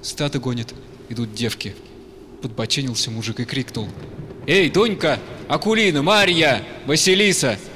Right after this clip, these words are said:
аль не признали?" Девки приглядываются, а мужик тряхнул кудрями.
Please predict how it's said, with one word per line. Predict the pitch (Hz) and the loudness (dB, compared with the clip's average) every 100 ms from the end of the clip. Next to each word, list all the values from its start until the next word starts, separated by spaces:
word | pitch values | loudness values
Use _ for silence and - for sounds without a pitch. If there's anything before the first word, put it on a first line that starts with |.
| - | -2
аль | 160 240 226 | 4 4 4
не | |
признали?" | 196 226 175 202 170 123 95 - - - - - - - - - - - - - - | 2 2 2 4 4 4 0 -8 -16 -18 -18 -20 -20 -20 -18 -18 -20 -20 -20 -18 -4
Девки | 139 151 147 | -2 -2 -2
приглядываются, | 151 147 147 139 127 117 107 - 98 - - - | -2 -2 0 0 2 0 0 -2 -4 -10 -14 -2
а | 135 | 0
мужик | 170 175 - | 2 0 -2
тряхнул | 156 151 160 | -4 -2 -4
кудрями. | 131 143 139 135 120 104 | -2 0 2 2 2 -2